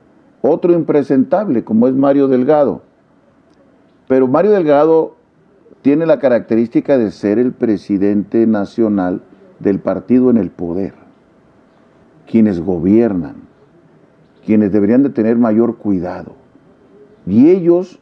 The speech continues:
están amenazando y están actuando, no solo amenazando,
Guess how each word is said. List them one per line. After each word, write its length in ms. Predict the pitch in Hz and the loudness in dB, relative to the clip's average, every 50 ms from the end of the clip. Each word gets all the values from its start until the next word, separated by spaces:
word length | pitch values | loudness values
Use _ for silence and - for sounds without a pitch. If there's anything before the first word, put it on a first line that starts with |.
| _ - - | _ -20 -20
están 500 | - - - _ - 127 131 131 139 139 | -20 -20 -14 _ -4 -2 0 2 2 2
amenazando 800 | 135 131 123 113 104 98 95 - 98 92 87 87 82 98 113 - _ _ _ _ _ _ _ _ _ _ _ _ _ - - _ _ _ _ - - - - _ - - - | 2 2 2 2 0 -4 -6 -8 -8 -8 -8 -8 -8 -10 -12 -12 _ _ _ _ _ _ _ _ _ _ _ _ _ -20 -20 _ _ _ _ -20 -20 -20 -20 _ -20 -12 -8
y 200 | - 120 123 139 | -4 -2 0 0
están 360 | 131 110 - - 139 139 156 190 | 0 -2 -2 -4 -4 -4 -4 -4
actuando, 580 | 208 190 - - 120 120 147 190 226 190 123 | -6 -6 -6 -4 -2 -2 0 0 -2 -2 -2
no 120 | 104 110 113 | -2 -4 -6
solo 320 | - - 120 110 110 110 | -6 -4 -4 -2 -2 -2
amenazando, 680 | 101 92 85 80 78 73 - - 64 71 80 87 - | -4 -4 -4 -6 -8 -12 -14 -16 -14 -14 -14 -14 -16